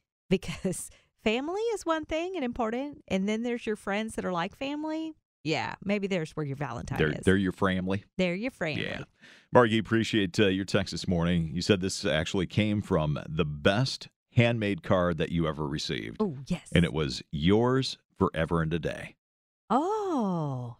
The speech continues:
Speaker 1: that, yeah, there you go. See, uh, we're giving you ideas. If you haven't purchased a card, you can write this down and give it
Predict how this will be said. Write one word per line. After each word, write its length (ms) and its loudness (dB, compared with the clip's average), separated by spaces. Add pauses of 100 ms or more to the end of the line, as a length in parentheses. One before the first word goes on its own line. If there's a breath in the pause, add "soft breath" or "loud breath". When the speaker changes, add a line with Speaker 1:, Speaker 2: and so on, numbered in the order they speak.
Speaker 1:
that, 500 -2
yeah, 480 -2
there 160 -2
you 200 -4
go. 560 -4
See, 460 0
uh, 100 2
we're 120 0
giving 300 -2
you 120 0
ideas. 480 0
If 120 -2
you 100 -2
haven't 340 -2
purchased 540 -4
a 40 -4
card, 460 -2
you 100 -4
can 260 -2
write 280 -2
this 220 -4
down 420 -2
and 220 -4
give 220 -2
it 220 -6